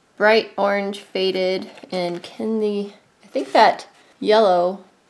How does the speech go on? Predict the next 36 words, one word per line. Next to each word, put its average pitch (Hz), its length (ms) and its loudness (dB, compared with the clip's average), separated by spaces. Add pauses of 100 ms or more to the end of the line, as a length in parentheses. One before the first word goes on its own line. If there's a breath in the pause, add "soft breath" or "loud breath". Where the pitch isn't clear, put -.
mostly 247 640 2
looks 277 220 0
the 277 80 -2
same. 254 400 2
In 214 160 0
the 196 80 -2
gradient, 196 1040 0
you, 180 140 -2
we 196 200 -4
did 226 220 4
lose 208 400 0
some 196 220 -2
pigment 202 420 -2
in 185 120 -2
the 175 100 -6
gradient, 208 640 -2 (340 loud breath)
and 175 160 -4
that 196 240 -2
is 196 180 -6
the 170 420 -6
lemon 190 520 0
yellow, 165 460 -2 (340)
and 175 140 -6
the 165 60 -4
primary 208 580 2
yellow 180 320 2
is 165 180 -6
practically 165 760 -6 (320)
gone. 170 480 -4 (360 soft breath)
But 185 120 -2
it - 80 -6
looks 262 240 2
like 403 140 2
the 220 100 6
white 254 240 6
survived, 170 640 0